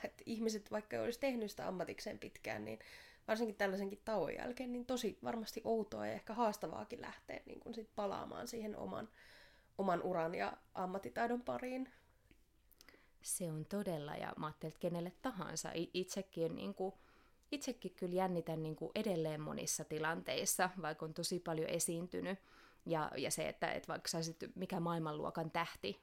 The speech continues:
Speaker 2: niin siitä huolimatta sä voit jännittää jokaista esiintymistä ihan tosi paljon, koska mä ajattelen, että siinä kun ihminen niin kuin esiin-, esiintyy, se voi olla tai tämmöisen niin kuin podcastin kautta tai,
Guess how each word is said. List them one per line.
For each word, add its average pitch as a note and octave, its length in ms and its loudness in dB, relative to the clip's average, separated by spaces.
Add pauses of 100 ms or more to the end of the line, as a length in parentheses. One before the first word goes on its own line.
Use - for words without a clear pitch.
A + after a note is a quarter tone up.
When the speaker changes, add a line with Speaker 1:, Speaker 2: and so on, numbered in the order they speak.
Speaker 2:
niin E3+ 160 0
siitä F3 240 2
huolimatta F3+ 480 2
sä D3+ 160 0
voit D#3 160 -4
jännittää E3+ 440 0
jokaista F3+ 460 0
esiintymistä E3+ 800 0 (480)
ihan F#3+ 240 2
tosi G#3 220 2
paljon, E3 500 2
koska - 260 0
mä F3 100 4
ajattelen, F3 340 0
että E3 120 -4
siinä F3+ 240 2
kun E3+ 260 -2 (880)
ihminen F3+ 400 2
niin E3+ 140 2
kuin - 160 0 (240)
esiin-, E3+ 540 6
esiintyy, E3 560 4
se F3 140 0
voi F#3+ 60 -2
olla G3 160 2 (280)
tai F3+ 180 8
tämmöisen F3+ 440 4
niin F3 120 0
kuin - 160 -10
podcastin F3 580 2
kautta E3+ 400 4
tai, E3+ 380 2